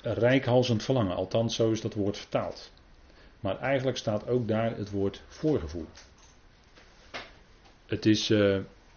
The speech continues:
wel iets wat te maken heeft met wat, wat je, wat je ergens vermoedt,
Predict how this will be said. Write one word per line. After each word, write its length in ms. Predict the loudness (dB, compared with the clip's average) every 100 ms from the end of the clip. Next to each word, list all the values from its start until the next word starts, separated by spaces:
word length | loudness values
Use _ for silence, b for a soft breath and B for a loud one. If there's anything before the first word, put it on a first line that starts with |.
| -16
wel 300 | 0 2 4
iets 340 | 0 -4 -8 -12
wat 260 | -2 -2 0
te 80 |
maken 340 | -2 0 -2 -2
heeft 260 | -2 -2
met 340 | -2 -2 -4 -14 -20 -20 -20 -20 -20 -20 -20 -20 _
wat, 480 | -12 -4 -4 -4 -8
wat 260 | -4 -4 -2
je, 220 | -4 -4
wat 220 | -4 -4 -6
je 120 | -4
ergens 580 | 0 0 0 -4 -8 -14 -20 _ _ _ _ -20
vermoedt, 720 | -8 -2 4 4 4 -6